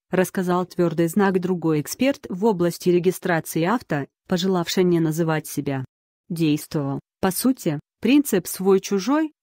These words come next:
приезжие машины проверяли чаще, что создавало дополнительную коррупционную составляющую, говорит собеседник Твёрдый знак.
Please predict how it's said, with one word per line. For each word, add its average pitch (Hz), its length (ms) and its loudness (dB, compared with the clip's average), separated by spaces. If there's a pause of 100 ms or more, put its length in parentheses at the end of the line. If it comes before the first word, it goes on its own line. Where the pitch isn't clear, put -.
(100)
приезжие 226 540 2
машины 190 400 2
проверяли 170 540 2
чаще, 165 640 -4 (200)
что - 240 0
создавало 214 640 2
дополнительную 165 720 0
коррупционную 165 720 0
составляющую, 170 1080 -2 (200)
говорит 165 480 0
собеседник 202 720 0
Твёрдый 160 400 -2
знак. 208 400 0